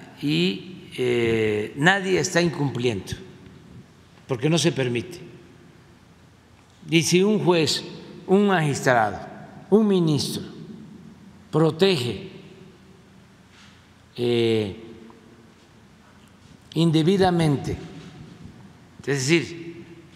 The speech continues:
si no hay ninguna razón y se condona el pago de impuestos, pues eso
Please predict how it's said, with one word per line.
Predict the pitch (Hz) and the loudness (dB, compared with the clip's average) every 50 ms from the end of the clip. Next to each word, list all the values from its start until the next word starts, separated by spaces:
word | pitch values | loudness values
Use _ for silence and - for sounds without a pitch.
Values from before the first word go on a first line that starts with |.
| - - - - - - - - - | -20 -20 -20 -20 -20 -20 -20 -18 -12
si | - - - 147 143 139 135 131 131 127 127 123 120 117 113 110 107 101 95 - - - - | -8 -6 -2 0 0 0 0 0 0 0 0 0 0 0 0 -2 -4 -6 -8 -12 -14 -16 -10
no | - 127 151 180 185 180 175 | -4 -2 2 2 4 4 4
hay | 170 170 165 156 120 - - - - - - - - - - - - - | 4 2 2 0 -2 -6 -12 -16 -16 -18 -20 -20 -20 -20 -20 -20 -14 -8
ninguna | 123 127 135 143 156 160 151 147 143 135 131 127 123 | -6 -4 -2 0 0 2 2 0 0 0 0 0 -2
razón | 120 117 123 120 - - 127 123 107 92 - - - - - - - - - - - - - - - - - | -2 0 -2 -2 0 0 -2 -2 -4 -4 -10 -16 -20 -20 -20 -20 -20 -20 -20 -20 -20 -20 -20 -20 -20 -16 -8
y | - 139 139 143 139 135 127 | -4 0 2 2 4 2 2
se | 120 - - 139 135 127 127 123 123 120 120 120 117 117 113 110 104 98 95 - - - - | 0 0 2 2 4 4 4 2 2 2 0 0 0 0 -2 -2 -4 -6 -10 -14 -14 -8 -2
condona | - 151 156 156 160 196 220 214 196 175 160 143 120 - - - - - - - - - - - - - - - - - - - - - - - - - - - - - - - - - - - - - - | 2 2 4 6 6 4 4 4 2 2 2 0 0 -2 -6 -8 -10 -10 -14 -16 -18 -20 -20 -20 -20 -20 -20 -20 -20 -20 -20 -20 -20 -20 -20 -20 -20 -20 -20 -20 -20 -20 -20 -20 -20 -20 -20 -20 -20 -10 -6
el | 127 131 | -6 -2
pago | - 170 175 170 165 165 | 2 2 2 2 2 -2
de | 151 143 135 127 123 | 0 2 2 2 2
impuestos, | 123 120 123 147 175 180 175 - - 226 226 - - - - - - - - - - - - - - - - - - - - - - - - - - - - | 0 0 0 0 0 0 0 -2 -4 -4 -4 -4 -8 -14 -16 -18 -20 -20 -20 -20 -20 -20 -20 -20 -20 -20 -20 -20 -20 -20 -20 -20 -20 -20 -20 -20 -20 -18 -6
pues | - 143 147 - - | 0 0 2 2 4
eso | 156 135 113 151 147 139 120 | 2 2 4 4 2 2 2